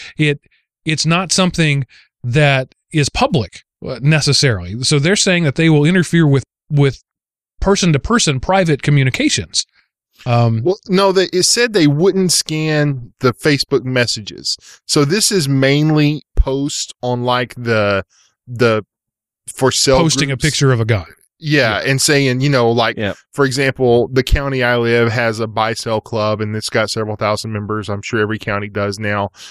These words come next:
Speaker 2: But I couldn't go on there and say, you know, "For sale, used howitzer, only fired once, four thousand dollars O B O." You know, um, they would block that now unless I was a licensed howitzer dealer.
Speaker 1: And it doesn't bother me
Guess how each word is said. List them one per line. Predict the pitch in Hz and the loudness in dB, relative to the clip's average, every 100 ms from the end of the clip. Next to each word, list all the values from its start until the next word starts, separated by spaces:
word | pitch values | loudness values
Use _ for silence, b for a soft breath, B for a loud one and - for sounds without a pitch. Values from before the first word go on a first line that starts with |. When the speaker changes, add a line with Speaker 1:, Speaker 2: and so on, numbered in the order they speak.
| B | B
Speaker 2:
But | 117 120 | -2 0
I | 131 | 0
couldn't | 143 175 147 | -2 -4 -2
go | 143 | 0
on | 139 131 123 | 2 2 2
there | 120 120 | 2 2
and | 117 120 | 2 0
say, | 123 117 | 0 2
you | 117 | 2
know, | 123 120 113 110 | 2 4 4 2
"For | - 143 135 | 0 2 2
sale, | - 131 123 123 117 110 b b - | 2 2 4 4 4 0 b b -4
used | 123 127 123 | 2 4 4
howitzer, | - 117 120 117 - 113 | 2 2 0 0 0 2
only | 113 113 | 2 0
fired | 113 120 110 110 | 0 0 0 -2
once, | 113 107 110 110 - | -4 -2 -2 -2 -6
four | - 120 113 | -4 -2 0
thousand | 123 110 107 113 | 0 0 0 -2
dollars | 104 101 101 107 101 | -2 -2 -2 -4 -6
O | 92 107 | -8 -8
B | 107 98 | -4 -4
O." | 82 - _ _ | -4 -6 _ _
You | 113 113 | -8 -4
know, | 107 95 80 - | -2 -2 -6 -8
um, | 104 101 95 - _ _ | -4 -4 -4 -12 _ _
they | - 110 | -4 -2
would | 104 | -2
block | 110 104 - | 0 -2 -2
that | 104 85 | -8 -8
now | 104 98 | -6 -6
unless | 104 113 110 113 | -4 -2 0 0
I | 110 | -2
was | 104 | -4
a | 104 | -6
licensed | 101 98 - 104 - | -6 -6 -8 -12 -10
howitzer | - 92 101 - 98 95 92 _ _ - | -6 -6 -6 -8 -8 -6 -8 _ _ -12
dealer. | 104 98 82 - _ _ _ _ _ _ _ _ _ _ _ _ _ _ - | -10 -8 -10 -14 _ _ _ _ _ _ _ _ _ _ _ _ _ _ -4
Speaker 1:
And | 208 | -2
it | 196 190 | 0 0
doesn't | 269 247 170 | 0 2 2
bother | 165 196 | 2 2
me | 202 233 | 0 -2